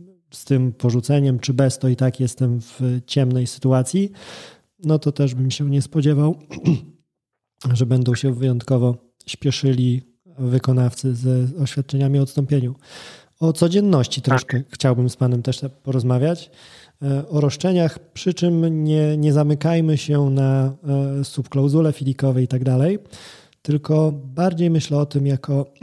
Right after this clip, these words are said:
Speaker 1: <clears throat> całokształcie pieniędzy wykonawców tak naprawdę, bo dla nich to, to jest jednoznaczne, czy to będzie, e,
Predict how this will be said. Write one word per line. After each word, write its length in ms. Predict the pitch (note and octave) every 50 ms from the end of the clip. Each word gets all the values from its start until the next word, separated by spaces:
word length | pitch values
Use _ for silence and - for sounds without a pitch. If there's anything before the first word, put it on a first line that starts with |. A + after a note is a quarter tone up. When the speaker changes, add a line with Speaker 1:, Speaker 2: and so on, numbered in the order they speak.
| - - -
Speaker 1:
<clears throat> 340 | - - - - - - -
całokształcie 1080 | - - C#3+ C#3 C#3 C3 - - - - D3+ D3 D3 C#3+ D3 - D3+ C#3+ C#3+ C#3 C#3 C#3 - - _ _ _ _ _ _ _ _ _ _ _ _
pieniędzy 420 | A3+ A#3 A3+ G#3+ F#3+ D3 A#2+ C#3
wykonawców 500 | C3 B2+ - B2+ C3+ C#3+ C#3+ - - B2
tak 160 | - C3 -
naprawdę, 400 | B2+ B2 - C3 C3 B2 B2 B2+
bo 160 | A#2 B2 B2
dla 320 | A#2 - - C#3 B2+ C3 B2
nich 160 | A#2+ A#2+ A2+
to, 180 | - C3 B2 A#2
to 220 | - _ - C3
jest 340 | B2+ B2+ A2+ - - - -
jednoznaczne, 840 | F#3+ D#3 C3 C#3 C3+ B2+ C3 C3 A#2 A2+ C#3 C#3+ C3+ - - C3 B2
czy 120 | - -
to 120 | - C3
będzie, 380 | A#2+ C3 C3 B2+ A#2+ B2+ B2+ C3 - - - - - - - - _ _
e, 560 | C#3 C3+ C3+ C3+ C3+ C3+ C3 C3 C3 C3 C3